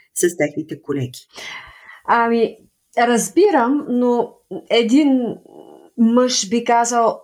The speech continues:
Speaker 2: ка-, всъщност не мъж, всеки може да го зададе този въпрос,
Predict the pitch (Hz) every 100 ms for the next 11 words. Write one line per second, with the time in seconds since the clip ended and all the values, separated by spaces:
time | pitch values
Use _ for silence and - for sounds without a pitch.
0 | - 220 208 - _ - - - 175 226
1 | 220 214 220 220 190 180 175 - 233 214
2 | 202 180 165 175 170 170 175 170 175 175
3 | 175 175 185 190